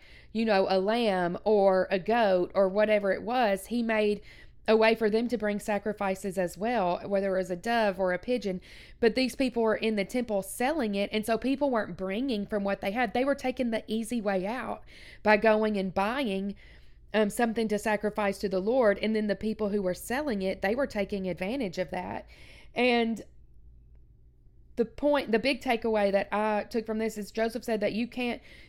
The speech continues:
buy your way into heaven. And so for us, especially, like, um, in the Christian church, um, especially in most denominations, we, we don't,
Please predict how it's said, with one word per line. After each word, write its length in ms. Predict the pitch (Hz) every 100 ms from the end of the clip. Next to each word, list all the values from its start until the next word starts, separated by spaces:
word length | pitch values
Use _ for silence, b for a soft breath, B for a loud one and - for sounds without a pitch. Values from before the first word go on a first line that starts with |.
| -
buy 240 | 214 240
your 220 | 269 226
way 240 | 214 208 208
into 180 | 196 185
heaven. 480 | 240 262 180 175 - B B
And 180 | - 254
so 180 | 254 254
for 260 | - 233 -
us, 280 | 247 226
especially, 560 | 233 220 233 220 233 220
like, 220 | 208 190 - b b - - -
um, 500 | 214 196 185 185 190 -
in 140 | 240 220
the 60 | 208
Christian 420 | 254 247 247 214
church, 560 | - 226 208 208 - B B B B B
um, 500 | 196 190 190 185 185 - -
especially 640 | 190 226 214 - 220 208
in 160 | 196 196
most 480 | 196 202 - - 190
denominations, 840 | 226 214 202 202 202 190 202 180
we, 220 | 196 240 - - - - -
we 220 | 233 269
don't, 280 | 240 208